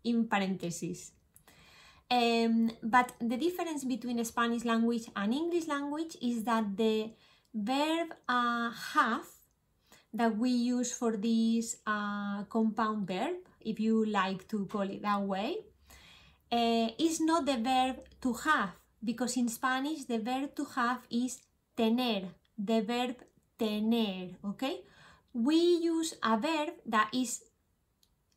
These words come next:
the only use of these verbs is to be an au-, auxiliary, we call it,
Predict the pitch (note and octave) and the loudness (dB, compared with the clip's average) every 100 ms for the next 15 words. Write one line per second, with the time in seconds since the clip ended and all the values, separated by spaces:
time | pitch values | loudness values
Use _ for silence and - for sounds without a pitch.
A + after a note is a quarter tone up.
0 | - A3 B3 - D#4+ F4 F4 F4 D#4+ E4 | -12 -4 -2 4 6 8 8 6 4 -2
1 | - D4 C4+ D4 E4+ F4+ - A#3+ - A#3+ | 0 0 2 2 2 0 -2 -4 -2 0
2 | B3+ B3+ A#3 A3 - A3+ A3+ - - D4 | 0 2 2 2 4 2 2 0 2 4
3 | C#4+ A3+ G#3 G3+ G#3 - A3+ C4 G4 A4 | 4 4 0 -2 -2 2 2 4 2 0